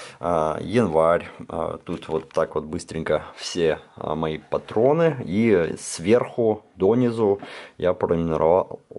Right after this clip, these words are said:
по числам первый, второй, третий, вплоть до двенадцатого. Мы идём на random точка org. И, <clears throat> так, здесь сделаем двенадцать, да? Я, я показываю вообще, нет? Вот.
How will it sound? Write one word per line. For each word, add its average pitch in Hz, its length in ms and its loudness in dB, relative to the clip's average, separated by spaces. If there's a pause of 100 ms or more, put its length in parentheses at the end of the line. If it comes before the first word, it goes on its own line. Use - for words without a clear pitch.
(300)
по 78 440 2
числам 113 460 0
первый, 85 680 2
второй, 78 320 2
третий, 78 440 -4
вплоть 76 360 -4
до - 100 -8
двенадцатого. 73 580 -4 (360)
Мы 101 240 2
идём 92 260 4
на 85 200 2
random 104 420 2
точка 82 300 0
org. 85 520 0 (300)
И, 90 500 0 (420)
<clears throat> 123 460 0
так, 78 200 -2
здесь - 360 -6
сделаем 90 460 2
двенадцать, 85 720 -2 (460)
да? 127 360 -2 (540)
Я, 82 140 -8
я - 80 -8
показываю 104 380 -2
вообще, - 280 -14
нет? - 120 -14 (120)
Вот. - 320 -8